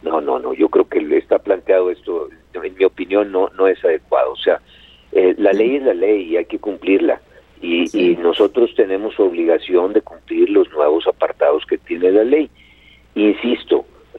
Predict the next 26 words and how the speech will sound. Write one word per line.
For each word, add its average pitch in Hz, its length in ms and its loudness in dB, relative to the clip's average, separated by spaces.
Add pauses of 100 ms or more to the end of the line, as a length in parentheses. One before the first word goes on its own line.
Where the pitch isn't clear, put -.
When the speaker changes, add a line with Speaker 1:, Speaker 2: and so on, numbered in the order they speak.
Speaker 1:
yo 110 180 4
destaco 131 520 0
los 123 180 -6
principales, 101 800 -2
pero 80 180 -6
la 82 120 0
ley 85 160 0
tiene 117 280 0
muchísimas, 117 840 -2 (480)
eh, 90 320 4
cosas 107 420 2 (160)
en 85 220 -6
las 82 180 -2
cuales 101 460 0 (520)
lo 92 200 2
que 95 120 -6
se - 80 -6
busca 104 420 0
es 101 160 0
darle, 101 560 0
eh, 82 460 0
al, 80 260 -4
al, 80 320 0
al, 80 420 0
al 82 160 -2
trabajador, 87 760 2